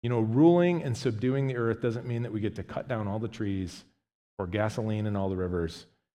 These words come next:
and drive cars with whaleskin hubcaps,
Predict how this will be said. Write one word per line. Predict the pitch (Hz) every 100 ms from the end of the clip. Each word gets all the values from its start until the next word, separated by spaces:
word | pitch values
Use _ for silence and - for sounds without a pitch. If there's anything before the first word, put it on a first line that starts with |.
| _
and | 98
drive | 95 92
cars | - 104 98 98
with | 107 98 - 101
whaleskin | 95 87 - 92 90 85 - _ -
hubcaps, | 85 87 - -